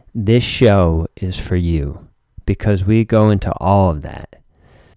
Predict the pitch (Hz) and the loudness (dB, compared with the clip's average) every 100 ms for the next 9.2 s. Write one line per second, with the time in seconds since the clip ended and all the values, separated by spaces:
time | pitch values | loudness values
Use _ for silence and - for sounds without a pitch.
0 | _ - - 110 117 117 117 - 101 95 | _ -6 -2 0 2 0 -2 -4 0 2
1 | 104 110 104 104 - - 87 85 90 98 | 4 2 2 0 -2 -6 -6 -2 0 0
2 | 107 - - 92 90 92 90 - - 98 | -2 -6 -10 -6 -2 -2 -4 -8 -4 0
3 | 101 85 78 80 - _ 95 87 95 87 | 0 0 -4 -10 -18 _ -6 -4 -4 -4
4 | - 90 - 82 - 98 98 98 78 80 | -6 -8 -8 -10 -4 0 0 0 -2 -2
5 | 87 85 - 87 87 - 92 87 87 87 | -2 -2 -4 -4 -4 -4 -6 -4 -6 -4
6 | 87 87 82 - - 82 - 85 - - | -2 -2 -4 -10 -10 -8 -8 -12 -12 -4
7 | 113 104 82 - - - - _ - 151 | 0 0 0 -8 -20 -20 -20 _ -2 2
8 | 156 - 147 - - 113 - 120 120 92 | 2 0 0 0 0 -2 -4 -4 -2 -2
9 | 82 | -4